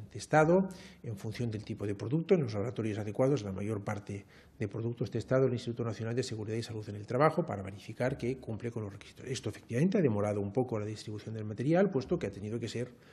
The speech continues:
testado y evaluado en nuestro país. Son las cuatro, mm, los cuatro pasos, los cuatro hitos que hemos ido siguiendo en todo el proceso de, de compras.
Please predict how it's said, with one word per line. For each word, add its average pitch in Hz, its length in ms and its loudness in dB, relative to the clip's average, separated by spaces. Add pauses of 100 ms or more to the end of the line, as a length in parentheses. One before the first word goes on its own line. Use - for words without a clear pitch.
(300)
testado 123 380 0
y 117 80 4
evaluado 110 340 0
en 110 80 -4
nuestro 101 240 -12
país. - 280 -18 (340)
Son 127 240 2
las 117 160 4
cuatro, 120 640 6
mm, 101 540 -6
los - 80 -16
cuatro 120 280 -2
pasos, 139 500 4
los - 100 -14
cuatro 107 240 -6
hitos 120 420 -2 (320)
que 131 100 2
hemos 123 200 2
ido 120 100 4
siguiendo 117 320 -2
en 127 60 -2
todo 113 100 -4
el 113 80 -4
proceso 101 380 -6
de, 92 320 -8
de 101 80 -8
compras. - 340 -16